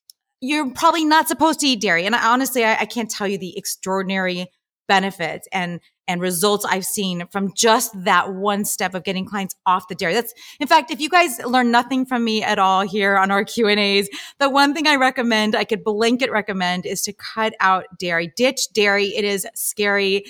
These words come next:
You don't need it. It's not healthy. There's so many better ways to get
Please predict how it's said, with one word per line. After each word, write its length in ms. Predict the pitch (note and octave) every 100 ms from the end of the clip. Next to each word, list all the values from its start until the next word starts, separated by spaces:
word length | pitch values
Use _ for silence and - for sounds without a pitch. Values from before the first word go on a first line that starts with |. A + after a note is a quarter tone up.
| - _
You 100 | G#3
don't 240 | G#3 G3+ G#3
need 200 | G3 G3
it. 180 | G3 -
It's 120 | F3
not 360 | G3 F#3+ G3 G3+
healthy. 680 | G3+ G3+ - G3+ G3 F#3+ - _ _ _ A3+
There's 280 | G#3 -
so 160 | - G#3+
many 180 | A3 G#3+
better 260 | A3 G#3+
ways 400 | G3+ G3 G3 G3 -
to 140 | - A#3
get 400 | A#3+ G3+ G#3